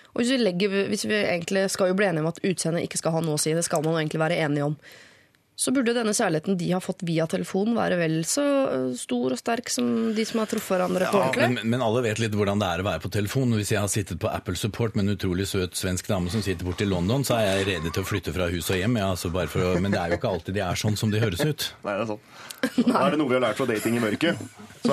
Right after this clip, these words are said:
Speaker 3: er det jo at disse folka som, eh, ender opp sammen, de er jo ikke sammen i etterkant. Jeg har f-, fulgt nøye med på disse parene.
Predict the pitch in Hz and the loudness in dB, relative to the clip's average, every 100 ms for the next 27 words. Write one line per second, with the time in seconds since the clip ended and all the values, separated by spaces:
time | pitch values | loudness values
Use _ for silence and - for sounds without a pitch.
0 | 120 117 117 135 127 135 127 120 107 120 | 2 2 0 0 0 2 2 0 -2 0
1 | 123 120 117 127 123 120 117 120 107 110 | 0 0 0 0 0 0 -2 -2 0 0
2 | 110 107 110 110 104 120 110 127 131 131 | 0 0 0 -2 -2 -2 -2 0 -2 0
3 | 131 92 95 101 131 107 107 113 - 131 | -2 0 -2 -2 -2 -2 -2 -2 -2 -4
4 | - - - - - - - 113 113 110 | -6 -16 -18 -18 -18 -14 -6 -2 -2 -2
5 | - 120 139 123 151 113 107 104 113 107 | -6 -4 -4 -2 0 0 0 -2 -2 0
6 | - 180 165 147 110 113 | 0 0 0 0 2 -2